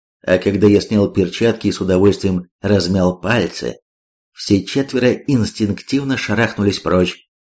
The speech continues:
с тревогой глядя на мои ногти – длина которых за прошедший час существенно увеличилась. «Думаю, вам пора», вкратчиво заметил я, вдоволь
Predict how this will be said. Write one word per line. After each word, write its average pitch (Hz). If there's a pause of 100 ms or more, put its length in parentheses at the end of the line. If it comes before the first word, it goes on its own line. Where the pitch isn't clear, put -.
(140)
с -
тревогой 95
глядя 92 (100)
на 107
мои 101
ногти – 104 (400)
длина 98
которых 151
за 113
прошедший 107
час - (500)
существенно 147
увеличилась. 98 (960)
«Думаю, 120 (320)
вам 107
пора», 107 (340)
вкратчиво 90
заметил 92
я, 156
вдоволь 123